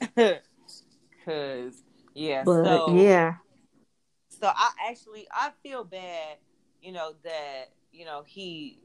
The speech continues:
Speaker 1: died because of those circumstances. But I do feel like in the wor-, some, something has to happen in regards to these opioids, and I,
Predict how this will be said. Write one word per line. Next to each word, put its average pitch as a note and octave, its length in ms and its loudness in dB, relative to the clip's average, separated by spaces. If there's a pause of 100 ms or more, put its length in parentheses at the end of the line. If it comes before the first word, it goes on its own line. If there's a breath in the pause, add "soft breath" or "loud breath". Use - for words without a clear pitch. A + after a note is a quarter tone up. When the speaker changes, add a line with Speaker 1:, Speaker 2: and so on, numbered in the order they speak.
(260)
Speaker 1:
died D#3+ 360 2
because D#3 300 -16
of C#3+ 100 -20
those D#3 260 -12
circumstances. D3 1120 -12 (280 soft breath)
But F#3+ 140 4
I F#3+ 120 6
do B3+ 380 -10
feel G#3 240 -6
like D3+ 520 -6 (520)
in F3 200 -12
the D3+ 100 -10
wor-, D3+ 340 -10
some, C4+ 400 -8 (220)
something C#4+ 360 -6
has F#3 260 -8
to - 100 -14
happen E3 400 -8
in D3+ 180 -16
regards D3+ 640 -8
to D#3 260 -10 (540 soft breath)
these D#3+ 520 -6 (120)
opioids, G3+ 960 -2 (140)
and D#3 400 -8 (380 soft breath)
I, E3+ 120 0